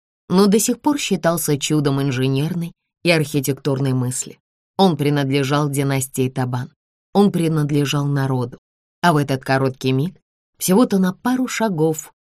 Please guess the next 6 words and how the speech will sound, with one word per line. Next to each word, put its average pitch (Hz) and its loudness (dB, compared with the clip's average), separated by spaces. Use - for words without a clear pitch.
в - -18
параде 160 4
королев 139 0
Табан, 135 -2
он 208 4
принадлежал 143 0